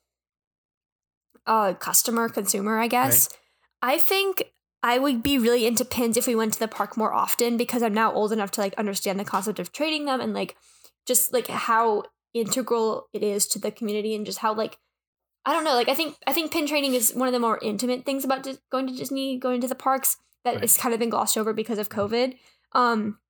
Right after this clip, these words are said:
Speaker 1: I also just think they're pretty to, like, buy and look at and obtain.
Speaker 2: Well, that's the thing with pin trading.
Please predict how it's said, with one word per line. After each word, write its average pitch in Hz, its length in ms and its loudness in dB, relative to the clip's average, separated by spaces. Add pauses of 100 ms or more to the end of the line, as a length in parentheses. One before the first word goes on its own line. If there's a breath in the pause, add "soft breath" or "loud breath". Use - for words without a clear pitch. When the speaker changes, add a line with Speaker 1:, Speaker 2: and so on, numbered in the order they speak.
(640)
Speaker 1:
I 262 140 2
also 302 220 2
just 415 200 2
think 381 160 0
they're 320 100 0
pretty 247 300 -2
to, 240 80 0
like, 208 260 -2 (100)
buy 196 280 2
and 190 240 -2
look 190 160 -2
at 196 260 2
and 196 160 -4
obtain. 220 480 -4
Speaker 2:
Well, 339 80 -6 (320 soft breath)
that's 175 100 6
the 208 60 4
thing 185 100 8
with 135 120 4
pin 131 180 4
trading. 131 640 0